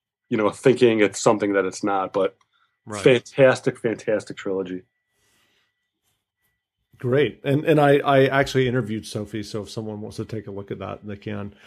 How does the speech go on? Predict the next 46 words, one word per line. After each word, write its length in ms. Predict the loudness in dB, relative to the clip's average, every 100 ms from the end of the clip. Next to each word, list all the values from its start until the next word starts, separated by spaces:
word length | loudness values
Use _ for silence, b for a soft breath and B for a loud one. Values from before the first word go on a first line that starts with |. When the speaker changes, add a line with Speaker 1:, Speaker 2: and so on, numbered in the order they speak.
| b b -2
Speaker 2:
Um, 300 | 2 2 0
I, 140 | -4
I 220 | 2 6
also 320 | 6 6 4 6
know 120 | 6
that 140 | 4
you're 220 | 6 6
a 60 | 4
huge 380 | 2 2 2 2
urban 340 | 2 2 2 0
fantasy 540 | 0 0 0 -2 -6
fan, 560 | -6 -8 -8 -10 -12 -6
but, 240 | -6 -6 -6
but 200 | -2 0
in 160 | 0 -2
an 220 | -4 -6
interview 400 | 0 4 6 6
that 120 | 6 6
I 100 | 6
read 280 | 6 4
with 120 | 4 4
you 120 | 4
about 220 | 4 2
a 60 | 2
year 260 | 4 4
ago, 240 | 4 2 -4
you 160 | -4
said 240 | 0 0 2
you 140 | 0
were 160 | 0 2
unhappy 560 | 2 4 2 4 4
with 180 | 2 -2
the 120 | -2
genre 460 | 0 2 2 0 -2
at 100 | -2
that 220 | -4 -4
point. 360 | -8 -6 -6 -10 B B B -6
You 100 | 4
felt 220 | 4 6
a 60 |
lot 220 | 4 4 4
of 100 | 0
the 60 |
books 360 | 2 2 2 -4
were, 320 | -2 -2 -4
were, 340 | -4 -4 -4